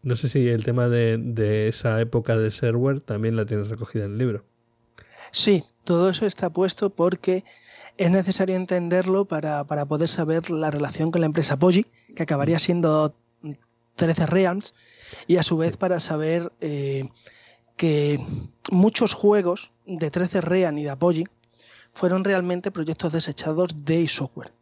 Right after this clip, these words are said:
Speaker 2: Mientras que id Software tiró por la tecnología, estos fueron más bien al macarreo.
Speaker 1: <laughs>
Speaker 2: La verdad,
Speaker 1: Y, y totalmente
Speaker 2: el Duke
Speaker 1: verdad,
Speaker 2: Nukem es lo más
Speaker 1: totalmente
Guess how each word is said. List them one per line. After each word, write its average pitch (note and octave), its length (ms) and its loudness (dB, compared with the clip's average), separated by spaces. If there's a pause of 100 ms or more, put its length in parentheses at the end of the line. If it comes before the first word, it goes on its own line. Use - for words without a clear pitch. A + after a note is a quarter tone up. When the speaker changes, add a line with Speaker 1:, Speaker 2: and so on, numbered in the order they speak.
(380)
Speaker 2:
Mientras D#3 260 2
que F#3 80 4
id F3+ 40 2
Software F#3+ 420 2 (200)
tiró F3 340 2
por D3 220 -6
la D3 100 -4
tecnología, D3+ 600 0 (840)
estos F3+ 300 0
fueron G3 240 0
más F3+ 120 0
bien F3+ 120 0
al F#3+ 80 0
macarreo. C#3+ 540 -8 (680)
Speaker 1:
<laughs> - 1300 -8
Speaker 2:
La - 60 -8
verdad, C#3 360 -2
Speaker 1:
Y, D3 60 0
y C3+ 40 0
totalmente G#2+ 380 0
Speaker 2:
el - 40 6
Duke - 20 6
Speaker 1:
verdad, F#3+ 160 6
Speaker 2:
Nukem G#3 140 2
es G#3+ 60 0
lo G#3 60 2
más F3+ 120 0
Speaker 1:
totalmente - 140 0